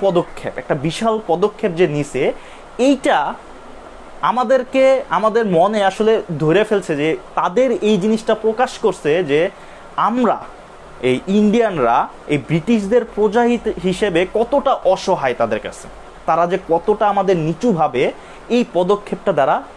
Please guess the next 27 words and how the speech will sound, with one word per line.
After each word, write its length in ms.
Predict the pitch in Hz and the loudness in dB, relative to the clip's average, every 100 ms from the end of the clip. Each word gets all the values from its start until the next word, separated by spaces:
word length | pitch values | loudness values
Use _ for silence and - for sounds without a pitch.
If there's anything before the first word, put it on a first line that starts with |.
| 123 | -4
বোঝা 280 | 139 143 131 | -2 0 0
হয়ে 260 | 117 110 | 0 0
গেছে। 240 | 107 - - - - - - - - | -2 -6 -14 -20 -20 -20 -20 -10 -2
ঠিক 100 | 143 | -2
আছে, 180 | 147 | 0
দেখো 200 | 127 123 | 0 -2
প্রথম 340 | 117 143 - 135 | -2 -2 -2 -4
লাইনটা 220 | 123 107 - - 320 | -2 -4 -8 -18 -4
চমৎকার 420 | - 320 302 240 | -2 -2 -2 -2
লাইন, 220 | 233 104 - | -2 -4 -8
ঠিক 100 | 208 | -2
আছে, 160 | 214 139 | -2 0
কিন্তু 220 | 156 165 - - - | 0 -2 -4 -18 -2
ওই 100 | 180 | 0
যে 60 | 185 139 | 0 2
বড় 220 | 151 214 | 0 0
সেন্টেন্সের 480 | 214 214 208 208 214 | 0 0 0 0 2
কারণে 240 | 226 226 | 2 2
আসলে 200 | 185 190 | 0 0
আমাদের 220 | 170 165 | 0 0
বুঝতে 320 | 147 156 - 143 | 2 0 2 -2
অসুবিধা 340 | - 123 107 | -2 -4 -4
হয়। 140 | - - - - - - - | -6 -12 -16 -20 -20 -16 -2
তারপরে 320 | 226 240 277 | 0 2 2
ব-, 220 | 233 185 | 2 2
লাইন 220 | 185 170 | 0 2
বলতেছে, 480 | 151 139 131 185 277 | 0 0 0 2 0